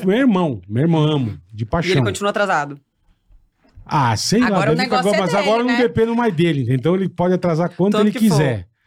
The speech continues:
Speaker 3: Eu acho que o
Speaker 1: Mas
Speaker 3: pior
Speaker 1: tô
Speaker 3: defeito
Speaker 1: dizendo
Speaker 3: da pessoa é, é, é,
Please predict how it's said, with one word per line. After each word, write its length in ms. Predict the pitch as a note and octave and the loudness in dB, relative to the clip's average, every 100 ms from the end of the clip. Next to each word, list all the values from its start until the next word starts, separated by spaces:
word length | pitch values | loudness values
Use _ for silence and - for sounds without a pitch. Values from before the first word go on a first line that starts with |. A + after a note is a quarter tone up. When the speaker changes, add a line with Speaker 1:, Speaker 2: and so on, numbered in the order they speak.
| - | -4
Speaker 3:
Eu 80 | G#3+ | -4
acho 140 | G#3 | -2
que 60 | A#3+ | -2
o 60 | |
Speaker 1:
Mas 120 | C3 A3+ | 0 2
Speaker 3:
pior 80 | |
Speaker 1:
tô 80 | F3 | 2
Speaker 3:
defeito 300 | F3 D3+ D#3 | 0 0 0
Speaker 1:
dizendo 120 | C3+ | 0
Speaker 3:
da 100 | B2 | -2
pessoa 520 | G#2 G#3 - A3 A3 - | -4 -8 -6 -2 -2 -2
é, 200 | F3+ F3+ | -6 -4
é, 320 | F#3 E3+ E3+ - E3 E3 | -4 -2 -4 -4 -2 -2
é, 60 | D#3+ | -2